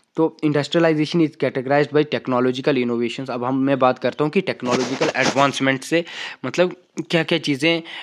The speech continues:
हम्म, फ़ायदेमंद हुई और क्या कहीं ना कहीं उसका कुछ ना कुछ नेगेटिव इम्पैक्ट भी आया, ठीक है। अगर पॉजिटिव टेक्नोलॉजिकल एडवांसमेंट हुई, मानते हैं हम कि उससे क्या हो गई, कोई टेक्नोलॉजिकल इनोवेशन से क्या हुआ, इंक्रीज हुई हमारी efficiency and productivity, है ना। ये तो हम मानते हैं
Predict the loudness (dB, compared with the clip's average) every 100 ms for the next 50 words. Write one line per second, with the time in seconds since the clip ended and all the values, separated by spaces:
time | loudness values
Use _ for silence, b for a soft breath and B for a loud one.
0 | B _ -4 -2 -2 -6 -4 -2 0 2
1 | 2 2 0 0 0 -2 -2 -4 -6 -8
2 | -2 0 2 0 2 0 0 -2 0 0
3 | 0 0 -2 0 0 0 -2 -4 -2 -2
4 | -2 -2 -4 -4 -4 -4 B B 2 2
5 | 2 -12 -2 -2 0 -4 -2 -4 -2 -2
6 | 0 0 0 2 0 0 -2 -2 0 0
7 | -2 -2 -4 -4 -6 -8 B B -4 -2
8 | -2 -4 -2 -2 -2 -2 -2 -4 -6 B
9 | B -6 -2 -2 -2 0 0 0 -2 -2
10 | -2 -2 -4 -6 -4 -4 -2 -2 -2 -4
11 | -2 -2 0 -2 -2 -2 -4 -4 -6 -6
12 | -4 -4 -4 -4 -4 -6 -4 -4 -4 -4
13 | -4 -4 _ _ _ _ _ _ _ -4
14 | 0 2 2 2 2 4 2 2